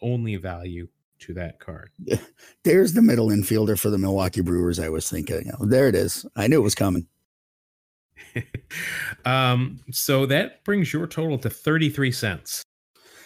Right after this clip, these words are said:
Speaker 2: Hey, that's, that's tolerable. Thank you, Tom Glavine.
Speaker 1: Twenty cents, <laughs> which came from Mister Tom Glav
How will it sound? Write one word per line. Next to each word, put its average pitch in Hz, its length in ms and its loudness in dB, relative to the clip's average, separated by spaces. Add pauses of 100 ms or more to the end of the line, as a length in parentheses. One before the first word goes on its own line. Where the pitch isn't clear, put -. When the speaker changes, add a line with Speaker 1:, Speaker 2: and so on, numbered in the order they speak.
Speaker 2:
Hey, 139 200 4
that's, 135 300 2
that's 131 320 2
tolerable. 117 500 2
Thank 113 240 -2
you, 117 60 -4
Tom 104 180 -2
Glavine. 101 340 -2 (640)
Speaker 1:
Twenty 185 320 2
cents, 156 400 2
<laughs> 156 200 0
which 135 460 -2
came 113 300 -2
from 95 360 -12
Mister 104 220 -14
Tom 87 340 -14
Glav 76 200 -18